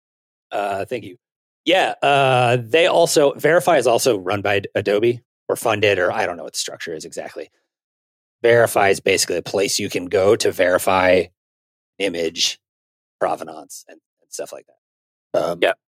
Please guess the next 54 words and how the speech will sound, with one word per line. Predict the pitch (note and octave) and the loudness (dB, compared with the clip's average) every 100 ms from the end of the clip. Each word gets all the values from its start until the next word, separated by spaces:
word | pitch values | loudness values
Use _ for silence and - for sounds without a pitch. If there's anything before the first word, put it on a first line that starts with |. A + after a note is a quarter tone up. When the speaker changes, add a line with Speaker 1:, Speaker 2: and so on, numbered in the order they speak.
| - | -2
Speaker 2:
a | A2+ | 0
new, | A#2 A#2 - | 0 -2 -2
a | A2+ | 0
new | A#2 | 0
primitive | - B2 A#2 A2 | 0 0 2 2
web | G2 F#2 | 2 0
initiative | F#2 - F2 F2 - | -4 -6 -6 -8 -4
to | - F2 - _ _ _ _ _ - | -2 -2 -4 _ _ _ _ _ -2
provide, | G#2+ G2 G2 F#2+ | 2 4 2 0
like, | F2+ | -2
this, | - G#2 | 0 -2
this | - A2 - | -2 -4 -2
is | G2+ | -2
the | G#2+ | 0
source | - A2+ G#2+ | 2 2 2
of | G#2+ | -2
this | G#2+ | -2
image | G#2+ A#2 B2+ | -2 -2 -2
and | G#2 | -4
this | G#2 - | -4 -6
is | G2+ _ | -8 _
the | A2 A#2 | -2 0
edits | A#2 - | 0 -2
that | G2 | -4
happen | F#2 G2 | -4 -8
to | F#2 | -18
it. | F2+ _ _ _ _ _ A#2 | -20 _ _ _ _ _ -2
And | A2+ | 0
Adobe | A#2+ A#2+ A#2+ A#2 G#2+ _ _ _ - | 2 4 4 0 -4 _ _ _ -2
wants | A2 A#2 - | 0 2 0
that | G2 F#2 F#2 - - | 0 0 -2 -4 -4
because | G2+ G#2+ G2 - A2+ | 0 2 2 -2 -4
it's | A#2 | -2
really | A2+ | -2
easy | G#2 G#2+ | -4 -6
for | G2 G2 | -4 -2
them | G2 F2+ | -2 -2
to | G2 F#2 | -2 0
support | - A2 - G2+ - | 0 -2 -2 -2 -2
that. | F2+ F2+ | -6 -4
So | - G2 | -4 -4
to | |
say, | - G#2 | -2 0
like, | G2 F2+ _ _ | -2 -4 _ _
"Hey, | - G2 | 0 0
images | G#2 G2+ G2+ | 0 -2 -2
that | F2+ | -2
don't | F#2 G2 | -4 -2
have | G#2 | -2
this | F#2+ - | -2 -8
metadata | E2+ F2 G2+ B2 C3+ - | -8 -2 0 0 -2 -6
can't | F#2+ F2+ _ _ A#2 | -6 -6 _ _ _
be, | G2+ F#2 | -6 -4
like, | F2+ F2+ | -4 -6